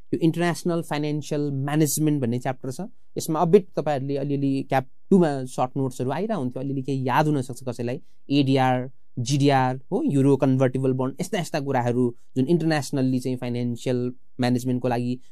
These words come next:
कस्तो कस्तो टुल्सहरू युज हुन्छ, एफडिआई जुन छ,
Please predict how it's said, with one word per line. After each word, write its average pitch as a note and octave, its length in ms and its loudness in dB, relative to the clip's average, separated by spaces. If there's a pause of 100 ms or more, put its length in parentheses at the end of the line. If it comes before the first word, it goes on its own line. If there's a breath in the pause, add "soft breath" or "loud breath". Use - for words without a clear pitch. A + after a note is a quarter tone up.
(100)
कस्तो - 180 -6
कस्तो C3 220 -4
टुल्सहरू C#3+ 560 0
युज B2 220 2
हुन्छ, B2 180 0 (540 soft breath)
एफडिआई C#3+ 580 4 (420)
जुन B2+ 100 2
छ, B2 80 -2